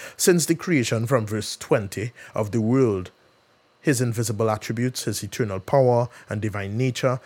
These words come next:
have been clearly seen, being understood through what has been made, so that they are without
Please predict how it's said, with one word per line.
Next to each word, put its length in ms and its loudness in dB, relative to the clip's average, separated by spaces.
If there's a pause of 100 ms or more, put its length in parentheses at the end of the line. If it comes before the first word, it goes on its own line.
have 120 -8
been 140 -8
clearly 360 2
seen, 380 0
being 240 -2
understood 480 -4
through 260 2
what 280 0
has 240 -2
been 220 -2
made, 260 -4
so 140 -4
that 220 -4
they 180 -4
are 160 -2
without 640 -6